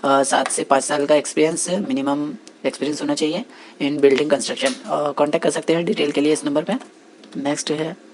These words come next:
सरकारी प्रतिष्ठानसाठी मोठ्या संख्यात, अ, lab assistant शिक्षण, बीएससी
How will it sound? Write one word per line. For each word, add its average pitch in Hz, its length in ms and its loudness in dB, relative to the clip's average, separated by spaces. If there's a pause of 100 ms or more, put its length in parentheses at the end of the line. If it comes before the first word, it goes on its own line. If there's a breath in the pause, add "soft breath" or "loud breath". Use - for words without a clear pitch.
(1160 loud breath)
सरकारी 160 340 6
प्रतिष्ठानसाठी - 2000 -2 (420 loud breath)
मोठ्या 151 360 2
संख्यात, 156 560 2 (460)
अ, 139 340 6
lab 147 220 6
assistant 156 400 0
शिक्षण, 151 460 -2
बीएससी 147 520 2